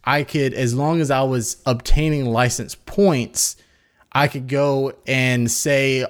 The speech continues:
"All right, this character A, I'm starting him over here in this part of the board, and I'm filling out this, and I'm making him my time mage,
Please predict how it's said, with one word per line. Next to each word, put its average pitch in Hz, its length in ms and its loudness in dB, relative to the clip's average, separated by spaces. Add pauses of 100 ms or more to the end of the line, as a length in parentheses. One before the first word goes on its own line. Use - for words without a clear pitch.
"All 147 140 -2
right, 143 440 -2 (380)
this 143 260 0 (100)
character 151 440 0
A, 143 480 0 (260)
I'm 135 100 -2
starting 151 380 2
him 147 220 0
over 139 240 -2
here 123 440 -2 (380)
in 123 200 -2
this 151 160 6
part 139 280 -2
of 117 60 -2
the 120 80 -4
board, 123 360 -2
and 107 80 -6
I'm 117 100 -2
filling 127 300 0
out 113 180 -2
this, 127 200 0
and 123 100 0
I'm 120 80 0
making 120 260 -2
him 120 280 2
my 110 200 -2
time 120 400 0
mage, 101 380 -8